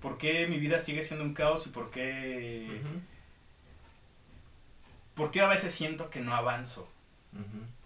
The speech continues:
Speaker 1: A mí me pasa mucho esto que dices tú de, de, de dejar que fluya, de, de, de decir, va, pues, voy a...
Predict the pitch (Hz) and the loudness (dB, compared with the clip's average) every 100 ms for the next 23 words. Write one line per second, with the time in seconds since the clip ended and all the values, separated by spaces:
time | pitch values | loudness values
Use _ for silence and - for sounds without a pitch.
0 | - 170 180 208 180 185 196 180 175 175 | -2 2 4 4 4 4 4 2 0 -2
1 | 175 156 143 139 139 - 127 123 113 107 | -4 -2 -2 -2 -6 -4 -4 -2 -4 -2
2 | 117 117 117 117 117 117 117 120 120 113 | -2 -2 -2 -4 -4 -8 -8 -4 -4 0
3 | 127 - 156 156 143 156 190 285 - 127 | 0 0 -4 -2 -2 2 0 0 -4 -6
4 | 110 110 101 117 110 110 135 131 156 143 | -4 -4 -6 -4 -6 -4 -6 4 6 6
5 | 123 113 - - - - - - - - | 2 -4 -4 -12 -18 -20 -20 -20 -20 -20
6 | - - - - - - - - - - | -20 -20 -20 -20 -20 -20 -20 -20 -20 -20
7 | - 113 143 170 175 143 120 113 107 104 | -14 -2 2 6 8 8 8 8 6 6
8 | - - | 4 -2